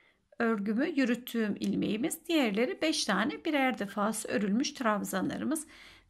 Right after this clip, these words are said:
Tek seferde çekiyorum. Hemen yanındaki trabzanımın üzerine gelerek batıyorum. Ve şöyle çevirip baktığımızda üç tane çok güzel popcornumuzun olduğunu görüyoruz.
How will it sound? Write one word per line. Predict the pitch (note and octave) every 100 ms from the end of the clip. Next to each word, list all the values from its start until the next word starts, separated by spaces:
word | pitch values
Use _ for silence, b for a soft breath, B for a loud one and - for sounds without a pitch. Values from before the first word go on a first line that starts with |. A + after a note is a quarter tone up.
| -
Tek | G#4+ -
seferde | - A#3+ A3+ G3+ F#3+ G#3
çekiyorum. | - C4+ C4 - B3+ B3+ C#4+ B B B B
Hemen | - G#4+ G4 C4+ B3+ C4+ B3
yanındaki | G#3 C4+ C4 A#3+ A3+ A3 - A3+ A#3+ B3
trabzanımın | - D#4 C4 G3 G#3+ G3 F#3+ G3+ -
üzerine | E4 - G#3+ G3 G3+ A3
gelerek | A3 D#4 G3+ G3 B3 F4 - -
batıyorum. | F#4 - F#3+ E3+ - - B B B B -
Ve |
şöyle | F4+ G#4 F#4+ A#3
çevirip | - C4+ B3+ A3+ -
baktığımızda | A#3 - A3 F3 F#3+ F#3+ - -
üç | F#4 - -
tane | F#3+ F#3+ G#3 -
çok | - G4 -
güzel | G#3 F#3+ A3 D4+
popcornumuzun | - E4 - G3+ G#3+ G3+ G#3+ G#3 D4+ -
olduğunu | G#3+ F#3 G3+ C4+ F4
görüyoruz. | E4+ A#3+ A3+ - - -